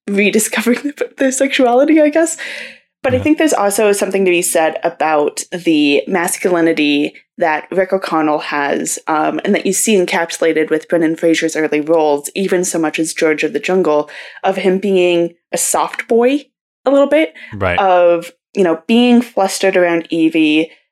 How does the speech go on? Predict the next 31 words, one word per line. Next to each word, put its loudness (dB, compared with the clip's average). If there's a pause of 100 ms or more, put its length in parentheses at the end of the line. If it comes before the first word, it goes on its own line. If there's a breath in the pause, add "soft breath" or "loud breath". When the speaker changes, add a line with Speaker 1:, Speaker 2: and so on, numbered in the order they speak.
(140)
Speaker 1:
but -2
still 0
being, 2
like, -2
in 2
control, 2 (460 loud breath)
you 2
know, 2
gunslinger, 2
punching 2
guys, 2
you -4
know, 0
in -2
control, 2
but -2
also -4
kind 0
of -4
not 0
in 4
control. 2 (520 loud breath)
Um, 0 (180)
I 0
think 0
that's 0
a 0
healthy -2
version 0
of -6
masculinity -2